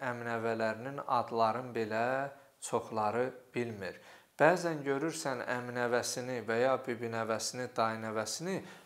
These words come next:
başqa bir ortaq dost onları tanış edir və söhbət əsnasında məlum olur ki, bunlar bir-biri ilə elə yaxın qohum imiş. Amma bu gün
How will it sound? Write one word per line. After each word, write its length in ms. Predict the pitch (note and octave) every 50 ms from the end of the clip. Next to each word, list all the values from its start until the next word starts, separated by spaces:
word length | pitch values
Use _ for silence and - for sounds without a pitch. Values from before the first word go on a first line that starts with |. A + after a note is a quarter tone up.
| - - -
başqa 400 | D3 C#3 - - - - G3 F#3+ D#3+
bir 140 | D3+ C#3 C3+ - -
ortaq 560 | D3+ C3+ C3 A#2 - - - E3 D#3 C3 - -
dost 300 | - F#3 F3+ - - -
onları 500 | - D3 B2+ B2+ B2 B2 B2 B2 C#3 C3+ -
tanış 380 | - B2 B2 C#3 D3+ D3 -
edir 320 | C3+ B2 A#2+ D3 E3 E3 E3 E3 - - - - -
və 80 | C3
söhbət 560 | B2+ - - D3 - - - E3 D#3 D#3 - C3
əsnasında 720 | A#2+ - - - B2 A#2+ A2+ A2 - A#2+ A#2 A#2+ C3+ C#3
məlum 480 | B2+ A#2+ A#2 A2+ A2+ A#2 B2 B2+ B2 A2+
olur 320 | A2+ A#2 C#3+ D#3 D3+ -
ki, 160 | - - F#2 E2+ - - - - - _ _ _ -
bunlar 360 | - - - A#2+ G#2+ A2 - -
bir-biri 500 | C3 C3+ B2+ A#2 A#2+ A#2 A2 A#2 B2+ B2+
ilə 160 | A2+ A2 G#2 G2+ G2+
elə 200 | G2+ G#2 A#2 A#2+ A#2+ A#2+ A#2+ - - - _ _ -
yaxın 400 | - G#2 G2 - - A#2 A#2 G#2+ -
qohum 400 | - A2+ - G2+ A2 B2 C3+ B2+
imiş. 460 | G#2 F#2 F2 E2 D#2+ - - - - - - _ _ _ _ _
Amma 520 | - B2+ C3+ B2+ A#2+ A#2 B2 C3 C#3+ C#3+ - - - - - _ _
bu 160 | - - G3 F#3
gün 400 | E3+ E3 E3+ F3 F#3 G3+ G#3